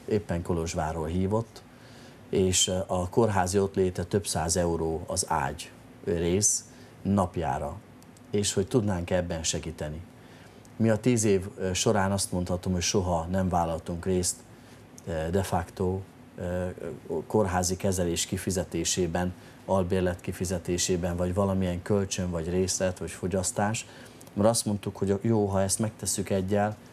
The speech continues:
utána milyen alapon zárkózunk el mások elől. Ez viszont nem mentett fel, még ez sem az alól, hogy átgondoljuk, hogy mi ebben a helyzetben mit tennénk, hová fordulnénk még segítségért. És eszünkbe jutott, hogy, em,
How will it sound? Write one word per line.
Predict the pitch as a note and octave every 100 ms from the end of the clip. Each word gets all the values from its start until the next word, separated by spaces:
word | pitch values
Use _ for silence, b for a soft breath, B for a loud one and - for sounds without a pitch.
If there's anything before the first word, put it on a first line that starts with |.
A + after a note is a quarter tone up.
| B -
utána | G#2 G#2 G2+
milyen | G#2+ G#2 F#2+
alapon | F2+ F2 F#2+
zárkózunk | F#2+ G2 F#2 G2 F#2+ F#2+ F#2
el | F2+
mások | F#2+ F2+ - D#2+
elől. | D2+ C#2+ B1+ - - B B B B B B - -
Ez | - G#2+
viszont | A2+ - A#2+
nem | C#3
mentett | B2+ G2 F#2 F#2
fel, | - F#2+ F#2
még | G2+ G2+ A2
ez | A2
sem | - E2+
az | F2 E2+
alól, | F2 F#2+ G2
hogy | G2+ -
átgondoljuk, | A#2 G2 F#2 D#2+ D#2+ D#2 D#2 -
hogy | E2+
mi | G2 B2
ebben | A2 F2
a | D#2
helyzetben | D2 E2+ F#2+ A2 A2+ A#2 A#2
mit | B2 A2 -
tennénk, | G2+ E2 D#2 D2 C#2 B B B
hová | - C#3+ G#2+
fordulnénk | - - G#2 G2 F#2+ F#2+ F#2
még | F#2 F2+
segítségért. | - F#2 E2 - - C#2 C2 - - B B B B B B -
És | A2+
eszünkbe | E3+ - C#3 G#2+
jutott, | B2 B2+ A2+
hogy, | - G#2+
em, | G#2+ G2+ G#2